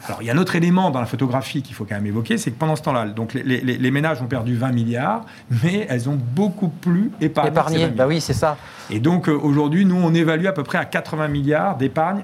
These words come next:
Speaker 1: à la fin, euh, au, au début juillet,
Speaker 2: Ouais.
Speaker 1: fin
Speaker 2: On
Speaker 1: juin,
Speaker 2: se protège,
Speaker 1: début
Speaker 2: on met
Speaker 1: juillet.
Speaker 2: en caisse, on attend.
Speaker 1: Pas que ça, c'est qu'il y a eu aussi, euh, de la consommation qui a été empêchée. C'est-à-dire
Speaker 2: Ouais.
Speaker 1: que pendant le confinement, bah, vous ne pouvez pas les consommer. Donc, euh,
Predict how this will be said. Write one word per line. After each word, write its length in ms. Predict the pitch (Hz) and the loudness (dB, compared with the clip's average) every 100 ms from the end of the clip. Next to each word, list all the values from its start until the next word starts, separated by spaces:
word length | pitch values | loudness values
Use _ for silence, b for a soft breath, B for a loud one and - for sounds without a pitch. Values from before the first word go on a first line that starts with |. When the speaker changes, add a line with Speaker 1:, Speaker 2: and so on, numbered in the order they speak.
| - | -2
Speaker 1:
à 80 | 127 | -2
la 80 | |
fin, 340 | 123 - 165 175 | -2 -2 -2 -2
euh, 300 | 127 120 117 | -2 -2 -4
au, 220 | 117 123 | -2 -2
au 140 | 123 120 | 0 2
début 200 | 139 151 | 2 2
juillet, 300 | 139 127 104 | 0 0 -2
Speaker 2:
Ouais. 60 | |
Speaker 1:
fin 120 | - 139 | -2 0
Speaker 2:
On 40 | |
Speaker 1:
juin, 100 | 135 | 0
Speaker 2:
se 60 | 160 | 2
protège, 440 | 165 160 180 185 | 2 4 4 4
Speaker 1:
début 40 | 170 | 4
Speaker 2:
on 40 | |
met 80 | 160 | 2
Speaker 1:
juillet. 40 | |
Speaker 2:
en 80 | 156 | 2
caisse, 320 | 151 110 - - 135 | 0 -2 -4 -8 0
on 100 | 147 | 0
attend. 300 | 151 165 - | 2 0 0
Speaker 1:
Pas 120 | 226 | -4
que 80 | 233 | -2
ça, 180 | 143 170 | -2 -2
c'est 140 | - | -2
qu'il 120 | 123 | 0
y 40 | 131 | 4
a 20 | |
eu 20 | |
aussi, 440 | 135 110 - 240 202 | 4 2 4 4 4
euh, 260 | 127 120 | 4 0
de 100 | 110 | -2
la 60 | 110 | -2
consommation 540 | - 113 110 98 214 | -4 -4 -4 -2 -2
qui 80 | 127 | -2
a 20 | |
été 80 | 113 | -2
empêchée. 460 | 110 175 190 233 202 | -2 0 0 0 -2
C'est-à-dire 260 | 110 113 | -4 -6
Speaker 2:
Ouais. 60 | - | -8
Speaker 1:
que 40 | |
pendant 260 | 107 123 151 | -4 -2 -2
le 60 | 123 | -2
confinement, 540 | 117 - 107 107 180 | -4 -4 -2 0 0
bah, 140 | 123 | -2
vous 80 | 104 | -4
ne 60 | 101 | -8
pouvez 180 | 107 92 | -10 -6
pas 160 | 165 | -4
les 100 | 151 | -4
consommer. 400 | - 123 139 110 | -4 -6 -6 -6
Donc, 260 | 95 110 127 | -6 -4 -2
euh, 160 | 113 | -2